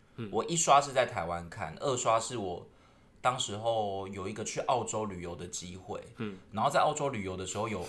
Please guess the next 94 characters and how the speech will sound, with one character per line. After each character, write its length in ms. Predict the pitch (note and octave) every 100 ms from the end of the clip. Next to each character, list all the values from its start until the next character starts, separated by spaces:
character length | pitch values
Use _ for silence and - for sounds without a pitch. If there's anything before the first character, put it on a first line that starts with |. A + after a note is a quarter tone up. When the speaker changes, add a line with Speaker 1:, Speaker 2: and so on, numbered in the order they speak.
| -
Speaker 2:
有， 180 | G2+ F#2+
有 200 | G2 F#2+
一 120 | D#3+
天 320 | E3 - B2 B2+
是 260 | C#3+ B2
我 160 | G2 F#2
自 140 | C3
己 140 | G#2 F#2+
的 120 | F2
行 320 | - F2+ F#2
程， 220 | - - -
Speaker 1:
你 100 | D3
不 100 | D3
是 100 | G3
说 0 |
Speaker 2:
就 0 |
只 80 | G3
有 40 | G3
我 60 |
一 40 | F#3+
个 160 | -
人。 380 | E2+ - - - -
Speaker 1:
你 100 | C3+
不 100 | F#3+
是 60 |
说 140 | G3 F#3+
你 140 | C3+
去 140 | E3+
看 380 | E3 - F3 D3 -
完 140 | A3
全 140 | C#3+ C3
看 220 | B2+ E3
不 100 | D#3
懂 220 | - C3+
的 80 | A#2
版 180 | A#2 A2+
本？ 120 | G#3+
Speaker 2:
对， 260 | F3+ G#2+ - -
但 120 | A#3+
是 340 | C4 A3+ - - - -
因 100 | C#4
为 80 |
我， 100 | B3+ -
我 200 | F3 G3
一 60 |
直 100 | F#3
很 120 | F3 A2
梦 180 | D#3+
想 160 | C3 G2
做 120 | B2+
一 40 | A2+
件 100 | B2
事 60 |
情， 160 | A#2 G#2
就 80 | A#2
是 80 |
我 140 | A#2+ G2
很 100 | G2+
想 160 | A2
去 80 | G2
外 220 | A#2+ A2+
国 180 | G2 G2
电 180 | F2 F#2+
影 80 | G#2+
院 260 | F#2 E2 G#2+
看。 340 | - - - - - - -
然 120 | A2+
后 60 | D#3
那 100 | E3+
时 120 | -
候 80 | E3+
就 80 |
是 60 | D3
我， 280 | B2+ F#2+ -
我， 120 | G2
我 180 | F#2+ G2+
最 160 | - G2+
后 100 | C3
一 40 |
天 160 | B2 A#2+
在 80 | A#2
澳 160 | A2
洲 140 | G#2+ G#2+
的 60 |
时 60 | F#2+
候， 40 | G#2
是 100 | B2
我 160 | -
一 100 | A#2+
个 140 | - F#2+
人 160 | E2+
的 80 | F2
行 320 | E2+ - E2+
程， 220 | F2+ -